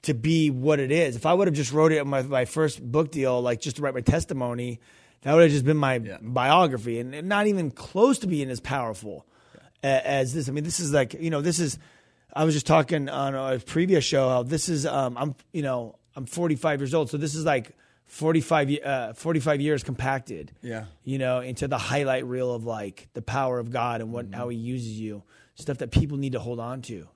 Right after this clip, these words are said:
Speaker 1: you know?
Speaker 2: So what? Do you have a vision for more books or what?
Speaker 1: I'm writing one right now.
Speaker 2: Nice.
Speaker 1: Uh, book two. Um, it's gonna be about, 'cause this, this book I end with a chapter called No Posers.
Speaker 2: Mm-hmm.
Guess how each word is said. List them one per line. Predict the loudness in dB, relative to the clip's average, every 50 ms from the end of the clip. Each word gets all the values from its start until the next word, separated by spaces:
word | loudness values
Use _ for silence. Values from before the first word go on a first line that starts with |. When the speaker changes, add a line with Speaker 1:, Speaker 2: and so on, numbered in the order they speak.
| _ _ -16
Speaker 1:
you | -14 -14 -12
know? | -12 -12 -8
Speaker 2:
So | -6 -6 -4
what? | -4 -4 -6 -6 -8 -8
Do | -10
you | -10 -8 -8 -6 -6
have | -6 -6
a |
vision | -6 -6 -8 -8 -8 -8 -12
for | -12 -12 -10
more | -10 -8 -8
books | -8 -8 -10 -12 -12 -14 -14
or | -12
what? | -12 -12 -14 -14 -10
Speaker 1:
I'm | -8 -6 -2 0
writing | 2 2 2 2 2 0
one | -2 -2 -2
right | -2 -2 -2 -2
now. | -4 -4 -2 -4 -4 -6
Speaker 2:
Nice. | -8 -8 -8
Speaker 1:
Uh, | -8 -6 -6 -6 -6
book | -4 -4 -4 -4 -4
two. | -4 -2 0 2 2 2 0 -4 -10 _ _ _ -6
Um, | -4 -4 -2 -2 -4 -4 -6 -8 -8 -10 -12 -14 -18 _ _ _ _ _ _ _ _ _ _ _ _ _ -4
it's | -4 -4 -2 0
gonna | 0 2 2 2
be | 2 0 2 2 4 4 4 4 2 2 0 -2
about, | -2 -2 0 2 2 2 2 0 0
'cause | -2 -4 -2 -2
this, | -2 -4 -2
this | -2 -2 -2 -2 0
book | 0 0 0 2 0
I | 0 -2
end | -2 -4 -4 -4 -4 -4
with | -4 -4 -4 -4 -4
a | -4 -4 -4
chapter | -6 -4 -4 -4 -2 -4 -6
called | -4 -4 -4
No | -4 -4 -6
Posers. | -4 -4 -4 -4 -4 -4 -4 -6 -6 -8 -14
Speaker 2:
Mm-hmm. | -16 -14 -12 -12